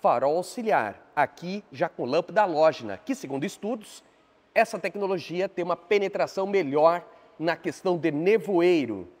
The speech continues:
e aumenta o campo de visão. Percebemos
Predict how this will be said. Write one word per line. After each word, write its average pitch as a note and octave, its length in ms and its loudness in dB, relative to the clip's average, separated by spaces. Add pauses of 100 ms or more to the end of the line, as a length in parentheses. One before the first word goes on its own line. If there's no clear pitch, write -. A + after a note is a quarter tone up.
(100)
e F3 100 -2
aumenta D3+ 800 2
o C#3 140 -4
campo D#3+ 560 -2
de C3 280 -2
visão. A2+ 500 -8 (520)
Percebemos C3 840 -4